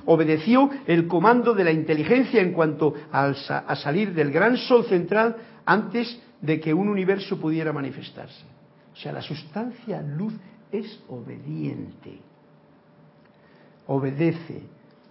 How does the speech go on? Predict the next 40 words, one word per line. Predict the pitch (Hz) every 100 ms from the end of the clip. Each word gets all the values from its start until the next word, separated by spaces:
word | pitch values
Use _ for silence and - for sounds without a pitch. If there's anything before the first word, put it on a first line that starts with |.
| _ _
Para, | 139 143 143 -
igual | 196 226 277 285
es | - -
el | 220
caso | 226 220 226
de | 202
toda | 214 202
actividad | 190 190 185 180 165
individual. | 180 165 147 120 - - - -
El | 143
tuyo, | - 226 220 190
el | -
tuyo, | 208 180
el | 151
mío. | 151 143 - - - - _
Es | 196 220
exactamente | 196 - - 240 240 220 170
igual. | 165 139 147 -
Pues | 170 170
somos | 208 214 202 -
seres | 202 185
de | 180
luz. | 220 - - - - _ _
Ya | 147 143
no | 160 165
hay | 175
que | 175 165 156
repetirlo | 151 147 160 156
más | 151
veces. | 196 - 147 - - - - _
Simplemente | - - 147 151 156
hay | 156
que | 147
sentirlo, | - 131 127 226 226 165
vivirlo | 156 180 185
y | 180
expandir | - - 135 165 180
esa | -
luz. | - - - - - - - _ -
Em, | 190 196 190 180 175 170 160 143